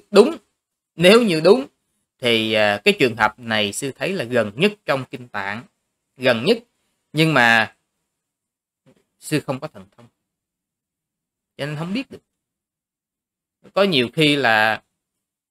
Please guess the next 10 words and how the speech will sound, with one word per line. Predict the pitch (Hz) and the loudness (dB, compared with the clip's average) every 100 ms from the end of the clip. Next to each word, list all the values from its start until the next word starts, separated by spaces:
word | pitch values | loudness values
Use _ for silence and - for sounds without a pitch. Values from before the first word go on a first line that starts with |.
| _ | _
chỉ | 120 110 156 | -6 -4 2
đơn | 160 139 | 2 2
giản | 123 98 151 | 0 -4 -6
là | 190 120 | -8 -8
mình, | 117 110 107 104 | -8 -10 -12 -14
à, | 104 101 _ _ _ | -16 -20 _ _ _
tưởng | 123 160 | -12 -10
tượng | 104 101 127 | -10 -10 -16
thôi. | 151 _ _ _ _ _ _ _ _ _ _ _ _ _ _ _ _ | -20 _ _ _ _ _ _ _ _ _ _ _ _ _ _ _ _
Mà | 123 123 120 | -4 0 0